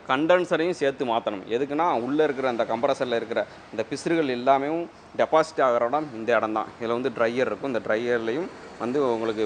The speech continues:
பிளாக் ஆகும். இது வந்து ஃபில்டர் மாதிரி தான், ஏர் ஃபில்டர் இருக்குல்ல, அதே மாதிரி வந்து ஏ சி கேஸுக்குரிய ஃபில்டர் வந்து இதுக்குள்ள வந்து வச்சிருப்பாங்க. இந்த அழுக்கு வந்து ரொம்ப மைனூட்டானதாகும், அதாவது வந்து மாவு மாதிரி இருக்கும், ரொம்பவே கண்ணுக்கு தெரியாது. அந்த அளவுக்கு தொட்டு பார்க்கும்போது உள்ள வந்து கருப்பு கலர்ல நமக்கு தெரியும்.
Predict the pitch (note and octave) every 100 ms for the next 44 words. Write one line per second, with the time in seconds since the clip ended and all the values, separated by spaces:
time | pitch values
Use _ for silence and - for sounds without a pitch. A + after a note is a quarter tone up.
0 | G2 A2+ A2+ G2+ F#2+ - - C#3 D3+ E3
1 | C#3 F3+ F3+ E3 D3 C3 A2 A2+ C#3+ C#3
2 | B2+ A#2 D3+ A#2+ C3 C3+ B2+ E3+ C#3+ A#2+
3 | D#3+ D#3 A#2+ C#3+ E3+ D#3 C#3+ C3 B2 B2+
4 | A#2+ B2 C#3+ A2+ B2 B2 A2 G#2 G#2 G#2
5 | F#2+ A2 - - - - C3+ D3 A#2+ D3
6 | G3+ F3+ F3 E3+ C3 C#3+ E3 G3 D#3 C3+
7 | D#3 D3 D3+ C#3 A#2 A2 G#2+ A#2 D3 D3+
8 | E3 C3+ A2+ D3 E3+ D3 D3 C#3+ A#2 A2
9 | G2+ - - A#2+ C3 D#3 B2 B2 C#3 B2
10 | C3 C#3 C3+ A#2 A#2 A2+ A#2 A#2+ B2 B2+
11 | B2 E3 D3 B2+ A#2+ D3+ C#3 B2+ C#3 C3+
12 | F#3+ - - - C3 D3+ D3 B2+ B2 C#3
13 | C#3+ A2 G#2+ G2+ G#2 G2